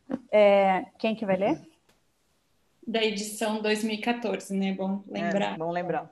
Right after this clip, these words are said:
Speaker 1: Então, dois mil e quatorze. Quer ler, Rê?
Speaker 3: Eu posso, posso sim.
Speaker 1: Vamos lá, então no segundo
Speaker 3: Segundo
Speaker 1: peri-,
Speaker 3: parágrafo.
Speaker 1: parágrafo, portanto.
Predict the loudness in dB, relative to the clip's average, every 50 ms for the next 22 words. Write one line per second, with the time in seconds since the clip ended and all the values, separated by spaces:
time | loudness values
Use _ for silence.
0 | _ _ _ _ _ _ _ _ -8 -6 -6 -4 -6 -4 -6 -6 -4 0 0 0
1 | 0 0 -4 -4 -4 -4 -8 -14 -16 -16 -16 -18 -20 -20 _ _ _ _ _ _
2 | -20 -20 -20 -20 -20 -20 -20 -10 _ 4 4 6 8 8 8 8 8 6 6 4
3 | 0 -4 -10 -20 -20 -20 -20 _ _ _ _ _ _ _ -20 -20 -20 -20 -20 -20
4 | -20 -16 -12 -8 0 4 4 4 4 2 -6 -16 -20 -20 -20 -20 _ -4 -4 -4
5 | -4 -6 -10 -10 -10 -12 -12 -16 _ _ _ _ _ -8 -6 -2 4 6 8 8
6 | 8 6 4 4 6 6 6 8 8 8 8 6 6 4 -2 -4 -6 -2 2 4
7 | 4 6 6 6 6 6 6 4 4 4 6 6 6 6 4 2 0 0 -2 -2
8 | -2 -4 -6 0 6 8 10 10 12 12 10 10 8 6 2 0 0 4 6 6
9 | 6 6 4 2 4 4 2 -2 -6 -14 -20